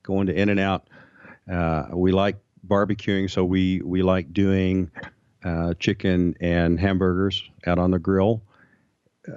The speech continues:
you know, we cook a lot of different things, and w-, we like Texas, Tex-Mex food,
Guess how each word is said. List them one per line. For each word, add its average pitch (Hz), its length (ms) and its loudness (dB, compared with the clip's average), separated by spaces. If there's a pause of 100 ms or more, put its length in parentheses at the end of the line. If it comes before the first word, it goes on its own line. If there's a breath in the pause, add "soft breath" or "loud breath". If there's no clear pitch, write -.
you 104 160 0
know, 104 100 4
we 104 160 4
cook - 240 -2
a 127 40 2
lot 110 200 2
of 101 60 -2
different 101 320 -6
things, 123 540 -2
and 92 680 0 (680)
w-, 95 460 -2
we 104 120 4
like 101 280 2 (180)
Texas, - 480 -6 (360)
Tex-Mex 113 460 -2
food, 123 300 -4